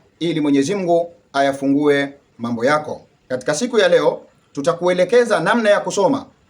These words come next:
Kwa kuifungua sura hii unapotaka kuisoma, utatangulia na as-salatu ala nabi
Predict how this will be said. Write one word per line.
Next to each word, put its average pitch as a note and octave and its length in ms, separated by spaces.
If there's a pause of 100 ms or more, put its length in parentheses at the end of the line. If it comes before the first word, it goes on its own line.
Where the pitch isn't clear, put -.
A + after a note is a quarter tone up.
(320)
Kwa E3 120
kuifungua G#3+ 560
sura A3 220
hii A#3 160
unapotaka G3 580
kuisoma, A3 640 (400)
utatangulia D#3+ 840 (440)
na C#3 180
as-salatu D3 600
ala C3 200
nabi E3 460